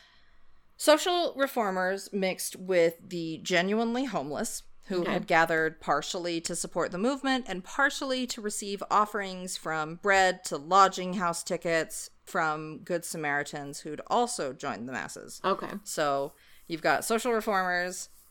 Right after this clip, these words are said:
Speaker 1: you know, Marxists who came to speak or whatever, actually homeless folk, and then, like, you know, random missionary type folk who came to, like, hand out bread and tea and lodging house vouchers.
Speaker 2: Okay.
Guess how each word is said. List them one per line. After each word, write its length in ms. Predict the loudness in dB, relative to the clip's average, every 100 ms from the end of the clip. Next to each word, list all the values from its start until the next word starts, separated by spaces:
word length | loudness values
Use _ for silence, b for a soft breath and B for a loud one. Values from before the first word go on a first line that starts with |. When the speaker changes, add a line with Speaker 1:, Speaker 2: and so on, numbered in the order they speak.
| -14
Speaker 1:
you 100 | -4
know, 140 | -2 -2
Marxists 720 | 6 6 6 6 4 4 0
who 100 | 0
came 240 | 0 -2 0
to 80 | 0
speak 560 | 2 2 4 2 -2 -8
or 580 | -2 2 4 4 4 0 2
whatever, 480 | 4 4 4 0 -2 -16 0
actually 460 | 8 8 8 4 4
homeless 400 | 4 2 2 2
folk, 400 | 4 6 6 0 b b
and 220 | -2 0 4
then, 240 | 4 4
like, 460 | 2 4 2 -4 -10
you 180 | -2 2
know, 320 | 2 2 -2 -6
random 480 | 4 6 8 4 4
missionary 540 | 4 4 2 2 2
type 260 | 2 0 0
folk 380 | 0 0 0 -2
who 120 | -4
came 280 | -2 -4 -4
to, 120 | -2
like, 180 | -2 -2
hand 220 | -2 0
out 220 | -2 0
bread 260 | 2 4 4
and 160 | -2
tea 280 | -4 -4 -4
and 400 | -4 -4 -6 -10 -14 _ _ 2
lodging 320 | 2 2 -2
house 360 | -2 -2 -4 -4
vouchers. 520 | 0 0 0 -8 -8 -12 -20 _ 0
Speaker 2:
Okay. 200 | 0